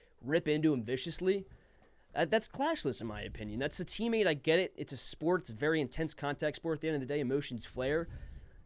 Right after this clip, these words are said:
Think before you say something to a guy who's twenty-two years old, and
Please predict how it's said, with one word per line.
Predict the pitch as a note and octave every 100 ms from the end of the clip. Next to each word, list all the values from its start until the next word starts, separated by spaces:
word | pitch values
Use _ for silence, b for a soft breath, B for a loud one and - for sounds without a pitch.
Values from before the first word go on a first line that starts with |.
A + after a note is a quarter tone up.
| -
Think | F#3+ F#3
before | D#3 D3
you | C3
say | - B2+
something | A#2 A#2+ A2+ A2+
to | - A#2+
a |
guy | A#2 A#2+
who's | A#2 A2
twenty-two | - C3+ B2+ A#2+ - A#2
years | A2 G2+ D#2+
old, | - - -
and | A#2 G#2+